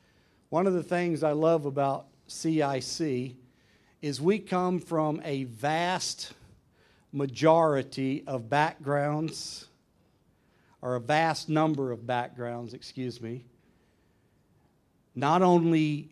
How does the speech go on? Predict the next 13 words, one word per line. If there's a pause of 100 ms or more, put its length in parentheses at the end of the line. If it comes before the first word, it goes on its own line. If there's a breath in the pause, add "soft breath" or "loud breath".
(200)
nationally (760)
and
culturally, (680)
but
even
from
a
vast
array
of (420)
parts,
different
parts